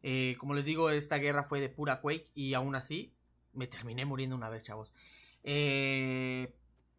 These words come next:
me fue muy bien, me fue muy bien. Como les mencioné hace rato, ya no volví a morir. Y bueno, ¿qué les cuento también? El chiste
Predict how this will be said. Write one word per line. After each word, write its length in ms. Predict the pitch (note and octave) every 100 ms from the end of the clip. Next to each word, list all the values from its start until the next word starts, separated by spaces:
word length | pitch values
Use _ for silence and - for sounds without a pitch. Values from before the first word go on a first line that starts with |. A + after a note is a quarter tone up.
| _ -
me 140 | D3
fue 100 | F3+
muy 160 | C4+ A3+
bien, 300 | F#3 B3+ C4+
me 100 | D3
fue 120 | F3
muy 160 | F3+
bien. 160 | E3+ G#3
Como 180 | D3+ C#3+
les 180 | C3 C#3
mencioné 340 | C3+ C#3 D3
hace 140 | -
rato, 380 | D#3 D#3 - E3
ya 160 | D3 D3
no 120 | D3
volví 200 | C#3+ C3+
a 40 | C3+
morir. 420 | B2+ C3 F#3+ - - - - _ _ _ _ _ _ _ _ _ -
Y 100 | D#3+
bueno, 380 | F3+ F#3 - -
¿qué 160 | E3+ F3+
les 200 | F3+ -
cuento 460 | D3+ D#3+ E3 D3
también? 420 | C3+ C3 C3+ C3+ C3 - - -
El 280 | D3 D3+ D3
chiste 580 | C4 C#4 - F#3 F#3